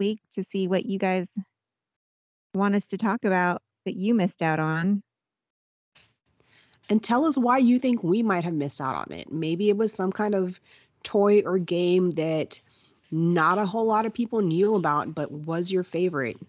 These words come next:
Speaker 2: Tell us about it. Until next time, don't miss out on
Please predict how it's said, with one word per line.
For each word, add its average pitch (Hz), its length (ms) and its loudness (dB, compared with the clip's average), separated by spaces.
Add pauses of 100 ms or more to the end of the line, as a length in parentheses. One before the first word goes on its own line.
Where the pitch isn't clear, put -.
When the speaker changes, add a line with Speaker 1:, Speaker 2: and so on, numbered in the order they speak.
(400)
Speaker 2:
Tell 202 180 -6
us 254 120 -4
about 98 260 -4
it. 71 160 -10 (2500)
Until 254 280 2
next 262 260 -2
time, 165 420 -4
don't 220 220 2
miss 254 180 0
out 254 240 4
on 208 480 0